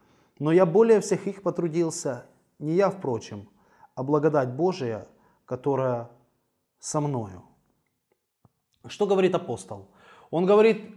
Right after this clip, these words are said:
удивительные слова, что потрудился не он, потрудилась благодать, которая была с ним. И он говорит о том, что эта благодать,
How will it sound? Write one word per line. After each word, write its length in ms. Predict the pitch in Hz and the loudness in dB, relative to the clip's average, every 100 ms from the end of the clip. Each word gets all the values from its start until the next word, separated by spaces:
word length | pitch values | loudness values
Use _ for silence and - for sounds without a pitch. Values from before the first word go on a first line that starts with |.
| - | -4
удивительные 580 | 180 196 233 208 190 190 | -2 0 0 0 0 -2
слова, 640 | 190 180 170 127 104 - - _ _ _ | -2 -2 0 0 -2 -8 -20 _ _ _
что 800 | - - 175 170 165 143 - - | -16 -2 0 2 0 -2 -6 -2
потрудился 1300 | 185 190 190 160 185 262 220 - - 127 113 110 120 _ _ _ _ _ _ | -2 0 -2 -2 -2 -4 -4 -8 -10 -8 -8 -12 -18 _ _ _ _ _ _
не 200 | 151 190 | -6 -4
он, 520 | 208 160 135 101 101 - _ _ _ _ _ _ _ _ _ _ _ _ | -2 -2 -4 -4 -14 -20 _ _ _ _ _ _ _ _ _ _ _ _
потрудилась 800 | - - 160 156 180 226 170 - - | -10 -6 -4 -4 -4 -4 -4 -8 -14
благодать, 800 | 139 147 165 147 135 196 208 196 - _ _ _ _ _ | -8 -6 -4 -4 -4 -4 -4 -8 -20 _ _ _ _ _
которая 380 | - 131 165 165 | -16 -10 -6 -6
была 220 | 147 143 | -4 -6
с 140 | 143 - | -6 -12
ним. 240 | 104 87 - _ _ _ _ _ _ | -16 -18 -20 _ _ _ _ _ _
И 80 | 165 | -2
он 140 | 202 | 0
говорит 320 | 185 202 226 190 | 4 4 4 0
о 60 | |
том, 240 | 190 247 208 | 0 -2 -2
что 320 | - 175 175 | -4 -4 -4
эта 180 | 185 180 | -4 -2
благодать, 800 | 170 175 156 143 202 208 147 | 0 -2 -2 -4 -2 -2 -4